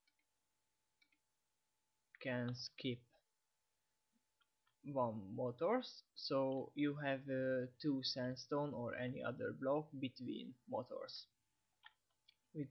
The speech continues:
this solution, so a bit less. Oh, and before I forget, underneath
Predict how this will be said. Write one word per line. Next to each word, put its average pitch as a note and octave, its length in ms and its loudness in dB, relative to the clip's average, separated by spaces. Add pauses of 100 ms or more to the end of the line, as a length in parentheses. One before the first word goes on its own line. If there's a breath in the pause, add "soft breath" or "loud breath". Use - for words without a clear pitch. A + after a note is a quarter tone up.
this C3+ 220 0
solution, - 540 -4 (880)
so - 280 0
a F3+ 40 -2
bit D#3 220 2
less. - 380 -6 (1000)
Oh, E3 220 4 (280)
and C3+ 600 2 (1000)
before C3 340 2
I A#2 100 4 (120)
forget, B2 420 0 (1120)
underneath C3+ 640 2